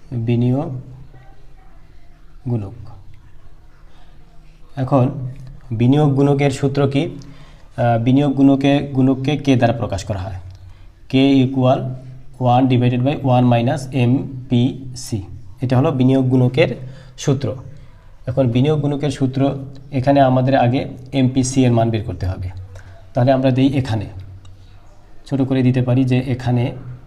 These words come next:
এখানে বিনিয়োগ গুণক এমপিসি। এমপিসি সমান কি লেখা যায়? যে del C by del Y, অর্থাৎ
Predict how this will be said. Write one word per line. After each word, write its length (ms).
এখানে 580
বিনিয়োগ 320
গুণক 280
এমপিসি। 1120
এমপিসি 360
সমান 220
কি 80
লেখা 220
যায়? 220
যে 380
del 320
C 300
by 220
del 180
Y, 220
অর্থাৎ 460